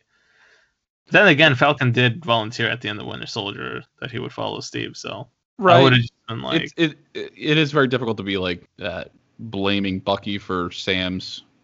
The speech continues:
Speaker 2: problems, but there is an easy, direct line for him to draw for, like, where did I go wrong in my life? I, I trusted Steve, and then Steve trusted Bucky, and then Bucky caused us both pain. Like,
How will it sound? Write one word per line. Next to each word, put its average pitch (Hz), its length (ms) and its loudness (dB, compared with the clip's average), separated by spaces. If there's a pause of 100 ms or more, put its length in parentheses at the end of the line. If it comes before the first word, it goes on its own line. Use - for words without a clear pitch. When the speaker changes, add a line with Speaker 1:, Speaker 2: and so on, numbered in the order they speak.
(200)
Speaker 2:
problems, 107 800 0
but 95 380 -4 (840)
there 117 220 4
is 104 120 2
an 95 140 0 (100)
easy, 101 400 -2
direct 92 440 -4
line 95 360 -2
for 98 120 -6
him 104 200 -6
to 92 280 -6 (380)
draw 95 400 2 (140)
for, 95 120 -4
like, 90 160 -4
where 110 160 2
did 117 120 2
I 120 100 4
go 117 100 4
wrong 110 260 4
in 92 80 -2
my 82 120 -4
life? 80 300 -4
I, 87 200 -2 (140)
I 92 80 -2
trusted 107 360 -4
Steve, 98 400 -4
and 90 120 -2
then 92 260 -2 (500)
Steve 98 280 -2
trusted 95 340 -2
Bucky, 90 320 0
and 90 100 -2
then 87 100 -6
Bucky 87 280 -4
caused 85 300 -4
us 80 100 -8
both 85 240 -10
pain. 82 300 -10
Like, 82 160 -10